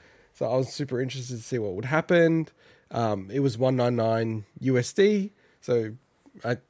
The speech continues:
just felt it was gonna be three fifty Australian. It actually came in at a very sharp and unusual pricing of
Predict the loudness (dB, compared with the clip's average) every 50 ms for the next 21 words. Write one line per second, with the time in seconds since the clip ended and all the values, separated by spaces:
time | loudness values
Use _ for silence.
0 | _ _ _ -6 -6 -2 0 2 2 2 2 0 -2 -6 -6 -6 -6 -6 -6 -10
1 | -8 -6 -6 -6 -6 -8 -10 -14 -12 -10 -8 -8 -8 -8 -6 -2 0 0 2 2
2 | 2 0 -2 -2 -4 -6 -4 0 0 0 0 0 -2 -2 0 0 2 2 0 0
3 | 0 -2 -4 -8 _ _ -20 -20 -14 -6 -2 0 2 4 6 6 6 4 2 0
4 | 0 2 4 4 4 4 2 0 0 -2 -2 -2 -2 -2 -2 -2 -2 -2 -4 -2
5 | 0 0 0 0 0 -2 -4 -4 -2 -4 -6 -6